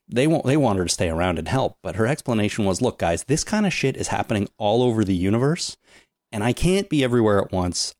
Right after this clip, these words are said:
I've been dealing with this for a long time, and I have to go continue dealing with it. Earth is lucky because they have you guys. Most planets don't have a bunch of Avengers." And I thought that was just so perfect, and,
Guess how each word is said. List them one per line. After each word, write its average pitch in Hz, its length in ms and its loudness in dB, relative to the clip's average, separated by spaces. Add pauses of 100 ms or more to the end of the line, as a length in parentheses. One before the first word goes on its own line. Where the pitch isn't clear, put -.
I've 110 180 0
been 110 220 2
dealing 135 340 2
with 107 140 -2
this 101 120 -2
for - 140 -6
a 104 60 2
long 92 260 0
time, 95 300 -2
and 87 80 0
I - 20 -2
have 98 220 -4
to 107 80 -4
go 95 120 0
continue 135 540 0
dealing 95 360 2
with 92 200 -2
it. 92 160 -2 (640)
Earth 170 280 0
is 160 120 0
lucky 113 540 0 (260)
because 107 420 -2
they 117 240 2
have 117 460 0
you 92 340 2
guys. 85 540 -2 (440)
Most 165 320 0
planets 175 400 0
don't 139 260 0
have 139 540 0 (100)
a 117 60 -4
bunch 101 280 0
of 92 120 -2
Avengers." 85 640 -2
And 123 100 -10
I 165 120 -2
thought 180 420 -2
that 165 260 -4
was 165 240 -6
just - 480 -4
so 180 440 2
perfect, 175 600 -2
and, 143 160 0